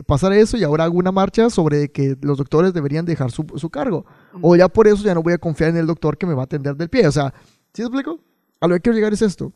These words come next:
Speaker 1: Abran bien los ojos, oiga, ¿ok? Eh, no quiere decir que odiamos al, al L G B T o a las personas del L G B T, al contrario, sabemos que el amor de Dios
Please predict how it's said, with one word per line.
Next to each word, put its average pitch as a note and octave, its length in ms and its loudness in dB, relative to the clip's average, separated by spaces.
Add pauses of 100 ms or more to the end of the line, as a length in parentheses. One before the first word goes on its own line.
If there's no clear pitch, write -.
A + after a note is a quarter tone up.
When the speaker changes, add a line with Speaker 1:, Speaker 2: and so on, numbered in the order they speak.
(560)
Speaker 1:
Abran F#3 300 -2
bien E3+ 200 -4
los F3 160 -8
ojos, D#3 340 -6
oiga, D3 360 -2
¿ok? D3 140 -6 (540)
Eh, C#3+ 300 0
no E3 140 -2
quiere A3 160 -2
decir F#3 220 -2
que - 100 -6
odiamos D#3+ 520 -4
al, C#3+ 220 -2
al C3+ 160 -2
L E3+ 80 0
G F#3+ 100 -2
B D#3+ 80 0
T D#3+ 140 -8
o F3 80 -4
a - 20 -2
las D3+ 100 -6
personas G3 340 -6
del E3+ 80 -4
L D3 100 -2
G D3+ 60 0
B C3+ 60 0
T, D#3 100 -4
al E3 80 -2
contrario, D#3 440 0 (320)
sabemos F3+ 520 -8
que - 80 -6
el D3 60 -2
amor D3 200 -4
de E3 60 -2
Dios F#3 180 -2